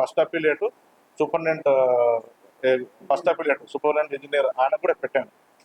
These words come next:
ఆయన నాకు రాతపూర్వకంగా ఒక లెటర్ ఇచ్చారండి, "మేము దీనిపైన ఇమీడియట్గా మీకు ఇన్ఫర్మేషన్ ప్రొవైడ్ చేయమని" చెప్పి ఎగ్జిక్యూటివ్ ఇంజనీర్ ఆ-, ఆదేశిస్తున్నాము,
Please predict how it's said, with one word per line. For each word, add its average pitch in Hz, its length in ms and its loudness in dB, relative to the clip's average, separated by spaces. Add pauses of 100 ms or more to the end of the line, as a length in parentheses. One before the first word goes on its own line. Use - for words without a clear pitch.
(180)
ఆయన 156 200 2
నాకు 170 240 2
రాతపూర్వకంగా 175 680 0
ఒక 147 120 0
లెటర్ - 160 2
ఇచ్చారండి, 117 540 -4 (420)
"మేము 135 500 2
దీనిపైన 139 420 0
ఇమీడియట్గా 160 600 0
మీకు 139 140 -20
ఇన్ఫర్మేషన్ 147 540 -6
ప్రొవైడ్ 139 380 0
చేయమని" 131 300 -2
చెప్పి 170 220 -6 (180)
ఎగ్జిక్యూటివ్ 147 400 -4
ఇంజనీర్ 135 220 -8
ఆ-, 123 320 2
ఆదేశిస్తున్నాము, 139 720 -2